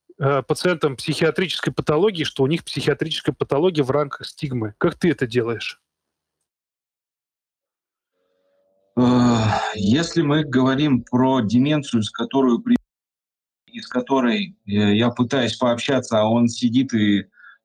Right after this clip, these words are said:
Speaker 2: э, забирает у меня кружку и крутит её в руках, потому что он уже, в общем-то, как бы в распаде, то я общаюсь с родственниками. И в первую очередь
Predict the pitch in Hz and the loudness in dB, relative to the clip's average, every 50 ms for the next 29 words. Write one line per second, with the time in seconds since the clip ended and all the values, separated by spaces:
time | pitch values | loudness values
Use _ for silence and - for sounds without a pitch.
0 | _ 101 104 104 101 104 104 104 104 101 101 101 120 110 120 135 139 143 135 123 | _ -2 0 2 2 2 2 2 2 0 0 0 0 0 2 2 2 2 0 -2
1 | 117 - 110 101 - _ _ 98 95 95 107 117 120 127 127 131 127 120 - 127 | -4 -6 -10 -12 -12 _ _ -16 -12 -4 0 2 4 4 4 2 2 0 2 2
2 | 143 147 131 - - - 117 101 - - 135 131 123 113 - 120 117 113 120 120 | 2 2 2 -2 0 0 0 0 0 -2 -2 -2 -2 0 0 2 2 2 2 0
3 | 123 - 143 131 - - - 110 - 117 117 123 120 113 - - 117 113 117 113 | 0 0 -2 -4 -4 -6 -10 -8 -2 2 2 2 2 0 -4 -4 -2 2 2 2
4 | 107 104 - 113 117 107 113 110 107 - - 107 104 - - - 113 110 107 104 | 2 0 -2 -2 -2 0 0 -2 -2 -6 -14 -18 -20 -20 -18 -16 -14 -14 -14 -12
5 | 104 104 113 120 - - - _ 190 202 175 127 104 104 - _ _ _ _ _ | -4 -2 -2 -2 -2 -6 -6 _ -4 -4 -2 -4 -8 -10 -12 _ _ _ _ _
6 | _ _ _ _ _ _ _ 107 110 123 156 160 - - 143 135 156 165 - - | _ _ _ _ _ _ _ 0 2 2 2 0 0 -2 0 0 0 0 0 0
7 | 180 160 139 - - - - 85 80 - - - - - _ _ _ _ _ _ | 0 0 0 0 -4 -6 -8 -8 -8 -8 -12 -18 -20 -20 _ _ _ _ _ _
8 | _ _ _ _ _ - 101 - - 147 170 196 214 196 165 165 190 190 - 180 | _ _ _ _ _ -4 -4 -2 0 0 2 2 2 2 2 2 0 -2 -2 -2
9 | 170 165 - - - _ | -4 -4 -4 -12 -20 _